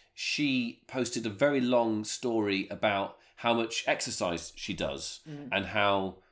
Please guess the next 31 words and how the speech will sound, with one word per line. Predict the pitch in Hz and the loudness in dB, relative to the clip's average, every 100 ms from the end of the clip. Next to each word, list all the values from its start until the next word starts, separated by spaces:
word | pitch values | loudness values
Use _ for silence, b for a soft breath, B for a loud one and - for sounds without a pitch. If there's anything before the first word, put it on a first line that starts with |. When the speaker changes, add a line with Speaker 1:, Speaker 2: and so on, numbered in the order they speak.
| b _ 98 | b _ -10
Speaker 1:
being | 95 107 98 95 - | 2 2 2 -4 -6
her | 98 95 | -4 -2
shape | - 123 101 - - | 0 0 0 -2 -12
is | 87 | -6
not | 98 87 | -4 -2
about | 82 90 90 | 0 0 -2
not | 90 - | -10 -8
being | 90 | -10
fit. | 85 - - - | -8 -6 -6 -6
Speaker 2:
Mm. | 160 151 - B B | -10 -12 -14 B B
Well, | 294 | -4
I | 226 | -2
mean, | 190 | -4
clearly | - 247 214 151 | -6 -4 -4 -6
from | 160 147 | -10 -10
her | |
dancing, | 151 156 113 - 113 120 _ | -8 -8 -8 -12 -14 -16 _
she's, | - 131 127 127 | -16 -14 -14 -14
uh, | 123 123 - | -14 -16 0
Speaker 1:
Yeah, | 359 320 - | 4 4 4
no, | 160 | 4
no, | 110 | 4
no, | 127 101 | 4 2
ab-, | - | 0
Speaker 2:
fit | - - | -6 -2
Speaker 1:
ab-, | - | -2
Speaker 2:
and | 151 139 | -2 -6
strong. | 151 131 | -10 0
Speaker 1:
ab-, | 131 | 0
Speaker 2:
Um, | - | 2
Speaker 1:
absolutely. | 135 151 147 131 120 98 | 0 0 0 0 0 -2